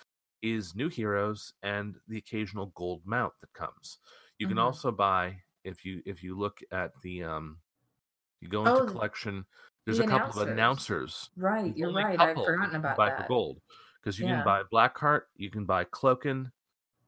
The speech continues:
Speaker 1: and I think that's, those are the ones you can buy for gold. 'Cause every, oh wait, hold on a second. You can buy the Athena announcer in Overwatch for gold.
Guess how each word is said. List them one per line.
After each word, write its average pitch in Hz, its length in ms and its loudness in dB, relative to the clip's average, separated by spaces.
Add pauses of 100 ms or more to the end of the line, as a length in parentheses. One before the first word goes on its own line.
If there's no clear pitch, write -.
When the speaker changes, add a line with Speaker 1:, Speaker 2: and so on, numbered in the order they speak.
(200)
Speaker 1:
and 95 800 -4 (200)
I 92 100 -8
think 165 320 -8 (300)
that's, - 340 0
those 117 300 0
are 98 40 -8
the 104 60 -4
ones 101 280 -4
you 92 80 -12
can 98 140 -8
buy 87 180 0
for 80 140 -14
gold. - 120 -18 (240)
'Cause - 100 -16
every, 98 240 -6 (220)
oh 101 100 -2
wait, 107 140 -2
hold 104 160 -4
on 101 80 0
a 92 40 -10
second. 92 280 -10 (420)
You 113 100 -2
can 123 140 0
buy 110 260 6
the 101 240 -2
Athena 131 440 -4
announcer 110 420 -2
in 92 80 -2
Overwatch 117 500 -2
for - 160 -8
gold. 135 360 -2